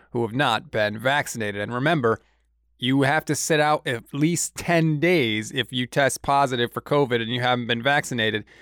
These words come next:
That could potentially be two games worth of absences, depending on when in the week it falls.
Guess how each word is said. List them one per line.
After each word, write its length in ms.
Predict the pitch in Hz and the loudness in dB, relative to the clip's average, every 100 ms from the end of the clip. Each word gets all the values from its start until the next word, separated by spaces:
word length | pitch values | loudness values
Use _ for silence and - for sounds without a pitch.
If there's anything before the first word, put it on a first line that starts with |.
| - - | -20 -2
That 180 | 131 131 | -2 0
could 220 | - 139 | -2 -2
potentially 540 | 131 - 151 147 131 | -4 -4 -2 -2 -2
be 440 | 117 113 147 117 110 _ _ - | -2 0 0 0 -4 _ _ -12
two 600 | - - 175 180 175 170 - _ - | -10 -4 2 4 4 2 -2 _ -6
games 400 | 147 156 156 127 | 0 2 2 0
worth 300 | 113 113 117 | 0 0 0
of 100 | 110 | 0
absences, 720 | 123 131 - 107 107 104 - _ _ | 2 0 -2 -6 -4 -4 -6 _ _
depending 400 | - - 123 120 | -14 -6 -4 -2
on 160 | 113 110 | -2 -2
when 200 | 117 117 | -2 -2
in 180 | 117 110 | -4 -6
the 80 | |
week 280 | 107 113 101 | -2 -2 -4
it 180 | - 101 | -6 -10
falls. 540 | - - 101 - - | -2 2 2 0 -8